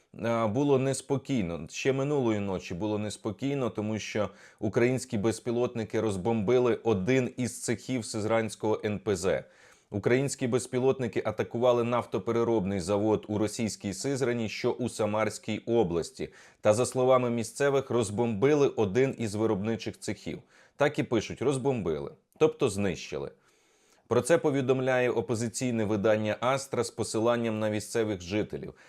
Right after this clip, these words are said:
Як повідомляє російський телеграм-канал "ШОТ" із посиланням на місцевих, у Сизрані Сра-, Самарської області,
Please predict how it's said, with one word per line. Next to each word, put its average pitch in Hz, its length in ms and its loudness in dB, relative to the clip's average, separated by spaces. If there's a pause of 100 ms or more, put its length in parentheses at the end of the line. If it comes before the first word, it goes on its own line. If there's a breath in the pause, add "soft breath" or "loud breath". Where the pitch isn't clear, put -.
(140)
Як 117 240 2
повідомляє 135 600 0
російський 120 460 -4
телеграм-канал 113 800 0
"ШОТ" 156 380 0
із 107 160 -4
посиланням 107 680 0
на 101 80 -2
місцевих, 123 640 0 (260 loud breath)
у 131 120 2
Сизрані 139 580 2
Сра-, 117 300 0
Самарської 120 640 -2
області, 127 800 0